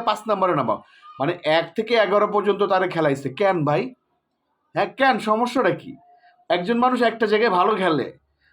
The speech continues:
তাহলে ওই জায়গাটাই খেলা না, ওরা সব জায়গায় ভালো খেলাইতে হবে কি কারণে আমার বলেন? মানে সবাইকে কেন সব জায়গায় ভালো খেলতে হবে? এই মেহেদী হাসান মিরাজ দল থেকে আউট। সেম ঘটনা ঘটতেছে এই যে সাইফ হাসানের সাথে।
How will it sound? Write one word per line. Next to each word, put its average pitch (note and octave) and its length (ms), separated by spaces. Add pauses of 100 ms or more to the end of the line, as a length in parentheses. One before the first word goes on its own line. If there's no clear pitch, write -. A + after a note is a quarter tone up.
(120)
তাহলে G#3 160 (120)
ওই A#3+ 160
জায়গাটাই B3+ 380
খেলা A3+ 380 (260)
না, G3+ 180
ওরা G#3+ 160
সব C4 240
জায়গায় C#4 220
ভালো B3 140
খেলাইতে A3+ 340
হবে A#3 140
কি D#4+ 160
কারণে G3 320
আমার C3 180
বলেন? A2 260 (480)
মানে F3+ 120
সবাইকে B3 420
কেন B3+ 260
সব A#3 220
জায়গায় A#3 240
ভালো F#3+ 220
খেলতে C#3+ 240
হবে? G#2 200 (440)
এই E3 80
মেহেদী B3+ 200
হাসান C4+ 180
মিরাজ C4 220
দল A#3+ 160
থেকে G#3+ 180
আউট। D3 180 (180)
সেম D4+ 340
ঘটনা G#3+ 340
ঘটতেছে F#3 400
এই D#3+ 60
যে D#3+ 80
সাইফ D3 280
হাসানের A#2+ 320 (300)
সাথে। D3 340